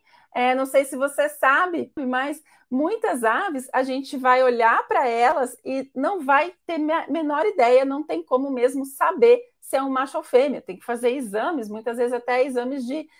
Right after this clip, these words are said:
de D N A, pra saber se aquele bicho é um macho ou uma fêmea. E tem outros casos que a gente bate o olho e tem certeza: isso aqui é um macho, isso aqui é uma fêmea.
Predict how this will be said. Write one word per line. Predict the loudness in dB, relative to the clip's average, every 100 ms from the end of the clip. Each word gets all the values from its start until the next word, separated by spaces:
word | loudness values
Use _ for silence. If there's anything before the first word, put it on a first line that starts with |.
| _ -10
de | -2
D | 6 6
N | 6 -2
A, | -2 -2 -6 _
pra | -4 -2
saber | 0 -2
se | -2
aquele | -8 -6 -6 -4
bicho | -6 -6 -6 -4
é | -4
um | -4
macho | -4 -4 -4 -4
ou | 2 4
uma | 2 -4
fêmea. | -2 0 0 0 -6 _ _ _ _ _ 6
E | 10 10 10 _ _ -8
tem | -4 0
outros | -2 -2 -10 -6
casos | -2 0 -2 -6 -8
que | -2
a | -2
gente | 0 -4 -6
bate | 2 2 2 -4 -2
o | 4
olho | 4 2 -2 0
e | 0
tem | 0 -4 -4
certeza: | -6 -8 -4 2 4 2 -4 -14
isso | -16 -16
aqui | -10
é | -8
um |
macho, | -2 0 -2 -8 -20 -18
isso | -14
aqui | -10 -8
é |
uma | -8 -8
fêmea. | -4 -2 -2 -8